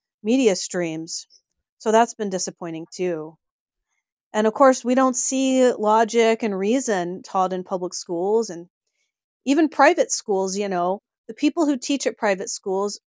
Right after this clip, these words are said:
are usually products of public schools. And government is pretty strict with what happens in private schools and charter schools. So we don't have a lot of critical thinking that's being taught to young people.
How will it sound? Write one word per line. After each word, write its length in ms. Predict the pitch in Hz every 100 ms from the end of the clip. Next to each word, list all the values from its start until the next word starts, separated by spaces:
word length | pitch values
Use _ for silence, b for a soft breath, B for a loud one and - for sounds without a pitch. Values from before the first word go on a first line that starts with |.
| -
are 100 | 220
usually 720 | 196 208 269 247 277 247 233
products 580 | - 214 202 190 - -
of 200 | 208 196
public 340 | - 214 202 -
schools. 580 | - 190 180 160 175 - _ _ _ _
And 160 | 202 202
government 500 | 226 220 240 226 208
is 260 | 240 220 - _
pretty 280 | - 277 277
strict 420 | - 269 277 -
with 200 | - 214
what 180 | 220 208
happens 380 | 220 311 247 214
in 100 | 214
private 360 | - 202 214
schools 300 | - 208 202
and 120 | 202 208
charter 280 | 233 262
schools. 520 | 220 - 175 - - - b b b b _ _ _
So 160 | 247
we 180 | 240 262
don't 420 | 208 233 254 285 -
have 240 | - 277 247
a 80 | -
lot 340 | 254 214 220 -
of 160 | 220 -
critical 420 | - 226 - 220
thinking 640 | - 220 226 220 185 180 - _ _
that's 180 | 190 -
being 320 | 226 214 190
taught 300 | - 208 202 -
to 100 | 220
young 300 | 185 180 180
people. 520 | - 170 - - 196